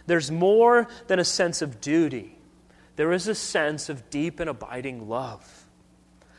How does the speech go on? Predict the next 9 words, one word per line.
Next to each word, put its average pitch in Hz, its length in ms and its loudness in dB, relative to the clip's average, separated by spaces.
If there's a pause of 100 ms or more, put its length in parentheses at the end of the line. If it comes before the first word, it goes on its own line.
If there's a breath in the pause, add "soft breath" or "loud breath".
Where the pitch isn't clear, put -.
a 147 60 -2
great 180 400 4
desire 175 560 2
to - 160 -6
love 170 640 2 (240 soft breath)
and 160 160 -8
to 160 80 -4
be 143 240 -2
loved. 107 640 -8